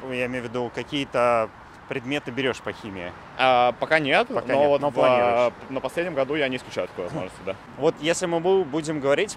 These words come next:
Speaker 1: про науку, я буду говорить, как у меня было в М Г У и, вероятно, также у вас по Б Г У. То есть где-то с третьего курса начинается курсовая, и ты начинаешь делать научный проект. И там на последнем курсе ты, соответственно, делаешь диплом.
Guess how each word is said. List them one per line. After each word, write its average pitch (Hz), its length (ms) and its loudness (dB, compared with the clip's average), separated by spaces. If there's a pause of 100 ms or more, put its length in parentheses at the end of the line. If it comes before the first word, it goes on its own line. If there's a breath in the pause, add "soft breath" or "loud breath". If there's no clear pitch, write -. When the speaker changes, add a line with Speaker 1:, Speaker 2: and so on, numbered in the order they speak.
Speaker 1:
про 156 400 4
науку, 135 640 0
я 143 140 2
буду 139 180 -4
говорить, 127 220 -4
как 131 180 -4
у - 20 -10
меня 139 140 -2
было 120 200 -2
в 110 60 -4
М 127 120 -4
Г 143 80 -2
У 254 160 0
и, 143 60 0
вероятно, 120 440 0
также 117 300 -2
у - 20 -4
вас 110 140 -6
по - 100 -20
Б 117 100 -12
Г 123 120 -6
У. 101 160 -4 (400 loud breath)
То 131 60 -4
есть 123 140 -6
где-то 165 280 0
с - 40 -18
третьего 165 360 -4
курса 233 340 -10
начинается 151 500 -4
курсовая, 160 800 0 (720 loud breath)
и 151 360 -2
ты 190 400 -4 (120)
начинаешь 135 500 -2
делать 135 500 0
научный 117 680 -4
проект. 107 560 -2 (340 loud breath)
И 135 560 -2
там 120 160 -2
на 113 120 -4
последнем 165 460 -4
курсе 151 320 -6
ты, 135 140 -8
соответственно, 127 500 -4
делаешь 120 320 -2
диплом. 110 480 -6